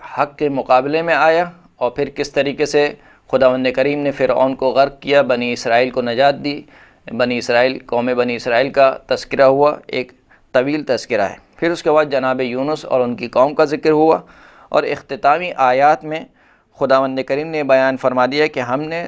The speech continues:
تم پر حجت تمام کر دی ہے اپنی کتابوں کو بھیجنے کے ذریعے سے اور اپنے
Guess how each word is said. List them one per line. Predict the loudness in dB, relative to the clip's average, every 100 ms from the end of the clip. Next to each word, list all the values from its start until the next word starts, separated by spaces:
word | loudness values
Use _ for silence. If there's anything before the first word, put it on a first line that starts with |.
| -12 -8
تم | -6
پر | -2 -2 -2
حجت | -6 -6 -6 -2 0 2
تمام | 2 2 0
کر | 2 0
دی | 0 0
ہے | 0
اپنی | 0 -4 -4
کتابوں | 0 4 4 4
کو | 2 0
بھیجنے | 0 -4 -4 -4
کے | 0
ذریعے | 0 0 -2
سے | -2 0
اور | 4 4
اپنے | 2 0